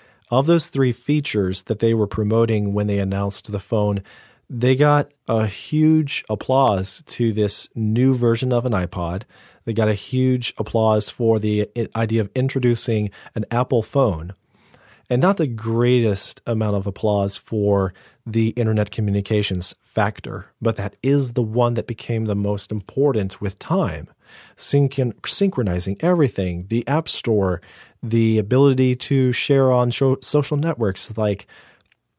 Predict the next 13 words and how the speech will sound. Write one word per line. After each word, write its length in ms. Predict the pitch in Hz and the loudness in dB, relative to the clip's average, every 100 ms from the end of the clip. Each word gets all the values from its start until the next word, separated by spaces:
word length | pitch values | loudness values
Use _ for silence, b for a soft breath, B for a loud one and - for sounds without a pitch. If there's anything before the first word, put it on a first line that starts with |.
| _ | _
the, 360 | 135 139 185 - | -2 0 0 -2
uh, 160 | 87 - | -8 -4
it's, 380 | 147 143 143 - | -6 -6 -8 -6
nothing 800 | 165 160 175 202 - 226 214 208 | -2 2 2 0 -2 -4 -2 -2
about 560 | 165 143 151 151 143 - b b b | -4 -2 0 0 -2 -8 b b b
smartphone 720 | - - 147 147 147 143 123 | -10 -2 2 2 2 0 0
technology 560 | 131 127 123 123 117 | -2 0 2 2 2
would 220 | 113 107 | 0 0
be 200 | 117 117 | 0 2
where 180 | 117 113 | 4 2
it 80 | 104 | 2
is 180 | 107 - | 0 -2
today, 420 | 107 98 90 87 | -2 -2 -2 -6